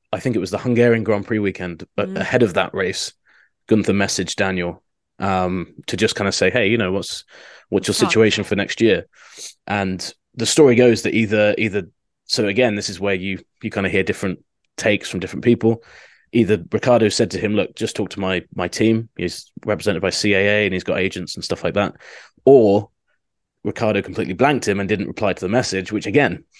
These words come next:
Speaker 1: the one person you don't do that to in the paddock probably, I mean, you probably don't do that to anyone in the paddock, but Gunther Steiner probably takes that very, <laughs> very personally. And when Ricciardo was clearly in the market for quite a bit of money anyway, and I don't think his heart was in the right place, I think that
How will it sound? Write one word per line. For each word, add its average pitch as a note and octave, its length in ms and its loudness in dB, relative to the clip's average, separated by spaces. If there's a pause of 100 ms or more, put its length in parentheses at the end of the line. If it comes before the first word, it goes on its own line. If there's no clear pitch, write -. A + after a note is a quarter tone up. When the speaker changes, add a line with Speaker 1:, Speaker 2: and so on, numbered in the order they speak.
Speaker 1:
the A2 100 0
one A#2+ 180 2
person G#2 300 0
you F2+ 60 -4
don't G#2+ 200 0
do G#2+ 100 -6
that F2+ 160 -6
to G#2 100 -8
in F2 60 -6
the F2+ 60 -8
paddock A#2 280 -2
probably, F#2 480 -2 (320)
I - 80 -2
mean, B2 80 4
you A#2 80 4
probably A#2 180 2
don't G2 80 0
do F#2+ 60 0
that F#2+ 120 0
to A2 100 0
anyone G#2+ 180 -2
in F#2 60 -4
the F#2+ 80 -6
paddock, F2+ 260 -4
but G2+ 140 -10
Gunther A2+ 220 -2
Steiner G2 260 -4
probably F#2 280 -4
takes - 260 -6
that F2 160 -6
very, G2 300 0 (260)
<laughs> - 260 -20
very - 160 -2
personally. F#2+ 640 0 (360)
And A2+ 140 2
when B2 420 6
Ricciardo A2+ 380 4
was A2+ 540 2
clearly G#2 520 4 (140)
in G#2+ 100 -2
the G#2 60 -2
market G2+ 320 -2
for F#2 80 -8
quite G2+ 220 0
a - 20 -6
bit F2 140 -6
of F2+ 80 -8
money F#2+ 200 -2
anyway, F#2 380 -2 (320)
and F#2 80 -8
I - 20 -6
don't G#2+ 180 2
think G2 100 -2
his F#2+ 100 -4
heart G2+ 240 -2
was F#2+ 80 -8
in F#2 80 -6
the F#2 60 -2
right F2+ 180 -2
place, F2+ 380 -2
I - 60 -10
think G2+ 180 -4
that G2 160 0